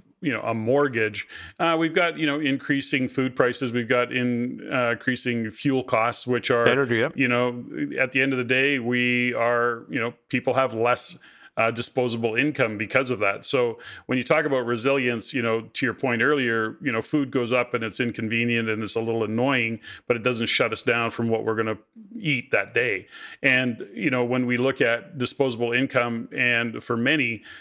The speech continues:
Speaker 1: uh, as food prices rise, as, you know, gas is up and down, I think we're gonna see an increase in gas in the future, but that's a different conversation. The point is, is that when you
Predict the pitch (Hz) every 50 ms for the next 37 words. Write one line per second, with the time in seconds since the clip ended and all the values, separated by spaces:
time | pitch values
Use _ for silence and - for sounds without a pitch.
0 | - - - 120 117 117 120 123 123 - - 151 147 139 - 135 127 127 - 123
1 | 110 117 113 113 117 117 117 123 107 117 117 104 104 - 135 120 113 110 107 113
2 | 113 117 117 117 - - 104 117 113 113 - 113 110 110 110 110 117 117 117 110
3 | - - 113 - - 104 110 110 110 - - 120 110 110 107 110 110 104 - 120
4 | 113 110 - - 113 107 107 104 110 107 110 110 107 - - 110 110 107 104 -
5 | 120 113 110 - 110 104 107 107 113 110 - _ 131 120 110 - - 107 95 98
6 | - 107 - - 107 104 101 104 - - 135 156 143 - 120 107 110 113 - -
7 | - - - _ 120 - - 151 147 139 131 147 160 143 117 123 120 107 110 123
8 | 120 117 117 117 - - - - _ - 135 131 127 123 120 123 123 123 123 120
9 | 120 -